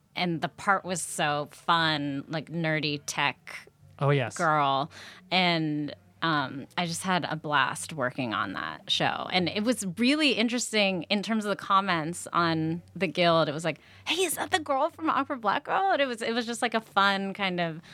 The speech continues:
Speaker 1: um, intermingling.
Speaker 2: Got a little bit of celebrity
Speaker 1: <laughs>
Speaker 2: going on.
Speaker 1: Yeah.
Speaker 2: That's,
Speaker 1: Yeah.
Speaker 2: that's pretty cool.
Speaker 1: Yeah, it was really fun. And, and it was funny because during The Guild, they would have behind the scenes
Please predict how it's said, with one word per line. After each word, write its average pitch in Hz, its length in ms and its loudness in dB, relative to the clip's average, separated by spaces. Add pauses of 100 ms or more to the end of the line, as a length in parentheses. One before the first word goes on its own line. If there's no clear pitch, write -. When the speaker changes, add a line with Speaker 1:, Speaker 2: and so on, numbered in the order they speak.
(280)
Speaker 1:
um, 170 300 6
intermingling. 165 560 2
Speaker 2:
Got 165 60 4
a - 20 4
little 202 220 4
bit 220 160 2
of 240 100 0
celebrity 302 640 2
Speaker 1:
<laughs> 494 80 4
Speaker 2:
going 240 280 4
on. 202 380 4
Speaker 1:
Yeah. 262 220 4
Speaker 2:
That's, 494 340 0
Speaker 1:
Yeah. 330 180 2 (140)
Speaker 2:
that's 339 300 4
pretty 156 200 -2
cool. 143 320 -2
Speaker 1:
Yeah, 262 360 4
it 226 100 2
was 254 180 0
really 302 220 2
fun. 320 520 2
And, 285 240 4
and 302 300 4
it 294 60 2
was 311 200 4
funny 370 340 2
because 277 320 0
during 262 420 4
The 233 80 0
Guild, 262 480 2
they 220 80 0
would 214 140 -4
have 208 340 2 (640)
behind 226 320 2
the 240 60 -2
scenes 214 580 -2